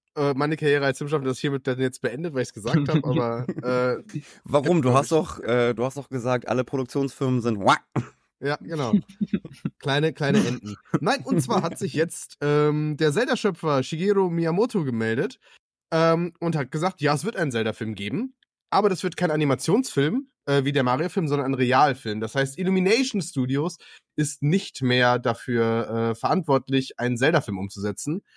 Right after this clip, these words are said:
Speaker 1: Ähm, und es wird ein Realfilm. Diesen Film wird Wes Ball inszenieren. Wes Ball kennt man unter anderem aus der Maze Runner-Reihe.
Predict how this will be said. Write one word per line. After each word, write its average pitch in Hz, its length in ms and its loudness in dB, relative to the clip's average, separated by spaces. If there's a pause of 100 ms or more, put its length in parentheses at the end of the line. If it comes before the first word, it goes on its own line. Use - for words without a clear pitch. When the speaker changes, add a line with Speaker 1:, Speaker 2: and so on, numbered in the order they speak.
(400)
Speaker 1:
Ähm, 143 300 4
und 151 200 -2
es 160 220 -6
wird 120 380 -2 (100)
ein 110 540 -2
Realfilm. 123 800 2
Diesen 254 280 4
Film 180 460 2
wird 139 400 4
Wes 156 340 -2
Ball 180 260 4
inszenieren. 110 760 -4
Wes - 180 -4
Ball 170 220 -4
kennt - 340 -6
man 135 160 -4
unter 170 300 -4
anderem 131 480 -2 (300)
aus 151 260 2
der 165 100 4
Maze 147 400 4
Runner-Reihe. 92 520 -6